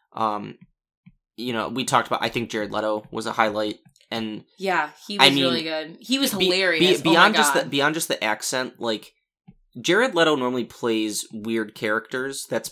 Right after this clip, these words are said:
Speaker 1: pretty safe to say, but
Speaker 2: This
Speaker 1: he
Speaker 2: is no exception. <laughs>
Speaker 1: but, like, he normally plays, like, psychotic weird and not just normal people, like, eccentric. He doesn't play eccentric. He plays, like, creeps. His
Speaker 2: What are you
Speaker 1: character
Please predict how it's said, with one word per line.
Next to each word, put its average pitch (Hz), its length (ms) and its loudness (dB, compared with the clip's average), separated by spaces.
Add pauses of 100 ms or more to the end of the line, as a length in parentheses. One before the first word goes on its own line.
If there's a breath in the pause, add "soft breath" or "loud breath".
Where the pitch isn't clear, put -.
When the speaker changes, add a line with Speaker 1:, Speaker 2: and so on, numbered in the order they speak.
(140)
Speaker 1:
pretty 120 260 -6
safe 113 220 -4
to 113 80 -10
say, 117 200 -2
but 107 120 -6
Speaker 2:
This 185 80 -4
Speaker 1:
he 175 80 2
Speaker 2:
is 180 80 -2
no 170 160 -6
exception. - 540 -16 (180)
<laughs> 294 200 -4
Speaker 1:
but, 170 180 4
like, 156 180 2
he 196 140 -6
normally 202 240 0
plays, 160 300 0
like, 113 280 -4 (140)
psychotic 113 800 -2
weird 156 600 -6
and 120 140 -4
not 120 220 2
just - 320 -6
normal 113 640 -6
people, 151 400 -4
like, 127 160 -4
eccentric. - 580 -4
He 180 60 -4
doesn't 202 180 0
play 196 140 0
eccentric. - 680 -6 (160)
He 135 160 -8
plays, 131 460 -4 (420)
like, 98 160 -16 (220)
creeps. - 640 -10 (640 loud breath)
His 214 600 -2
Speaker 2:
What - 120 -6
are 202 40 2
you 180 40 -2
Speaker 1:
character 180 160 0